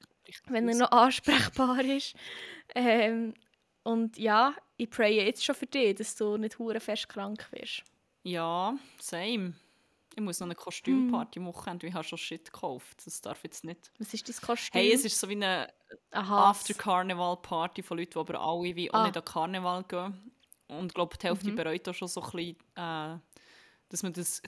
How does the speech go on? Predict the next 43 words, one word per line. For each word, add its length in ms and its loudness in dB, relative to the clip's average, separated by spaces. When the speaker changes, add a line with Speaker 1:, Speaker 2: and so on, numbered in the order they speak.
Speaker 1:
Theme 240 -4
gewählt 340 0
hat. 100 -6
Das 20 -10
ist 120 -8
vom 100 -10
Coworking 520 -6
Space, 360 -8
wo 380 -2
Arby 500 -6
arbeitet. 500 -10
Und 340 -4
ich 120 0
habe 160 4
Speaker 2:
Mhm. 60 0
Speaker 1:
wie 80 0
so 120 -4
einen 140 -2
Body 420 0
gekauft, 960 -6
wo 200 -4
wie 100 -8
so 360 -6
drauf 260 -12
gestickt, 520 -10
so 120 -12
Sterne, 720 -10
also 180 -10
mehr 160 -8
so 220 -8
wie 260 -10
Constellation-mässig 1120 -8
hat. 180 -6
Dann 100 -10
habe 200 -8
ich, 100 -8
Speaker 2:
Mhm. 140 0
Speaker 1:
warte, 240 -4
vielleicht, 320 -18
ich 40 -16
kann 120 -16
das 100 -12
schnell 180 -10